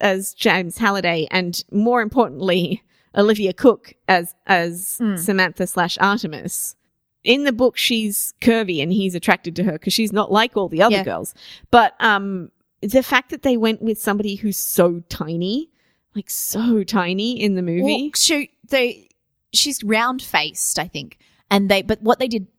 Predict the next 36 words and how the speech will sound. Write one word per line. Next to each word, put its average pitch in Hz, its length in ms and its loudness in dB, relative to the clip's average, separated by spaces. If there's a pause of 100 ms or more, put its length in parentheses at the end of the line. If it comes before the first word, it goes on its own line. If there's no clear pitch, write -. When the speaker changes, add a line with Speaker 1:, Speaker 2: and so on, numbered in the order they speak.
Speaker 2:
they 190 140 2
did - 220 -6
a 302 60 0
fake - 320 -2
out 185 160 2
with - 160 -8
her, - 200 -2
which - 180 -8
really 170 220 -8
annoyed 175 360 -4
me, 170 120 -6
is 180 100 -10
when 202 100 0
they 220 100 0
were 208 120 -4
introduced 202 600 -4
her, 165 180 -2 (160)
she's 220 220 0
wearing, 269 160 2
like, 277 140 -8
this 226 140 -4
big 170 280 -12 (100)
Speaker 1:
Mm. - 220 -20
Speaker 2:
jumper 202 360 2 (440)
and 214 100 2
it 226 60 -8
makes 220 260 0
her 208 100 -4
look 220 320 -6
bigger. 123 300 -8
Plus 247 180 -2
she 247 140 0
has 214 120 -4
a 226 60 -8
round 160 280 -6
face. - 480 -4